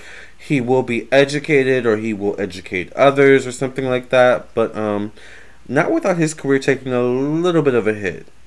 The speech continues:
He's not canceled. He's not gonna be canceled, all right?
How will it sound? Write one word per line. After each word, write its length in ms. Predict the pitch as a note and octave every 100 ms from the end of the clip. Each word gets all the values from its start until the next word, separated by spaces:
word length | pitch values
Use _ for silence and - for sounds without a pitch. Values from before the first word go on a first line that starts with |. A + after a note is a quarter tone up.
| -
He's 220 | C3 C#3
not 220 | E3+ F3+
canceled. 680 | - F3+ D#3 D3+ G2+ E2 -
He's 160 | A2+ G#2+
not 200 | C3 C3+
gonna 140 | C3+
be 160 | B2+ C#3
canceled, 680 | C3 C#3 B2+ - G2+ - -
all 120 | G2
right? 320 | F#2+ F#2+